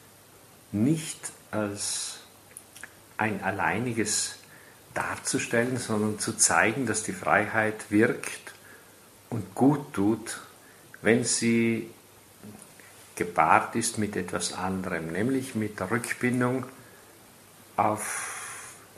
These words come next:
die Lebensrhythmen, denen wir als Wesen einfach,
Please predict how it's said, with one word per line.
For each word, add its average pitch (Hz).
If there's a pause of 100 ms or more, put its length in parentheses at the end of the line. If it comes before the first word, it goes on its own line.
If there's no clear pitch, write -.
die 117
Lebensrhythmen, 104
denen 98 (520)
wir 101
als 98
Wesen 98
einfach, 92